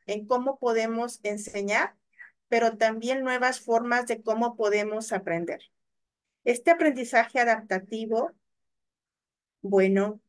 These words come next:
la inteligencia artificial aquí nos juega a nosotros como docentes varias bromas pesadas. Hoy por hoy me he dado cuenta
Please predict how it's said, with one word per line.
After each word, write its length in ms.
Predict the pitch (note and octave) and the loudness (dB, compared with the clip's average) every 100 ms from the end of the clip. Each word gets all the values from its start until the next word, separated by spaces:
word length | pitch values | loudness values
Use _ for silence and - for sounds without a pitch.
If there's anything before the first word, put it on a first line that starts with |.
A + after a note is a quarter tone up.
| - | -6
la 200 | G#3 A3 | 0 2
inteligencia 720 | A3+ A3 G3 G3+ G#3 G#3 A#3 | 2 0 0 -2 -4 -2 0
artificial 800 | A3+ A3 G#3+ G3+ G3+ A3+ G#3+ G#3+ | 0 -2 -10 -8 -6 0 2 4
aquí 420 | A3+ A3+ - G#3 | 2 0 -6 -8
nos 280 | G#3+ A3 A3 | -6 -8 -8
juega 580 | - G#3+ G#3+ A3 A3 B3+ _ _ _ _ _ _ _ _ _ | -6 -2 0 0 0 -2 _ _ _ _ _ _ _ _ _
a 100 | A3 | 0
nosotros 680 | A3+ A3+ A3 B3+ C4 C#4 C#4+ | 2 0 0 0 2 2 0
como 280 | B3 A3 G3+ | -4 0 0
docentes 880 | G#3 G#3+ B3 B3 B3 B3+ C4 C4 - - | 0 0 -2 -2 -2 0 2 -2 -10 -14
varias 600 | A3+ A3+ A3+ A#3 A3+ A3+ | 0 6 6 8 6 6
bromas 480 | G#3+ G#3+ G#3+ A3+ - | 0 -2 -2 -6 -6
pesadas. 720 | G#3 G#3 G3 F3 F3 F#3+ - _ _ _ _ _ - | -6 -4 0 0 0 -4 -12 _ _ _ _ _ 4
Hoy 240 | A#3 A#3 | 4 4
por 240 | A#3+ A#3+ | -2 2
hoy 400 | A#3 A#3 B3 C#4 - _ _ - | 2 4 2 -2 -14 _ _ -10
me 280 | A#3+ A#3+ | -4 -2
he 60 | B3 | 0
dado 360 | B3 B3 B3+ B3 | 2 0 -2 -4
cuenta 680 | B3 A#3+ A#3+ A3+ A3 A#3 | -2 -2 0 2 2 0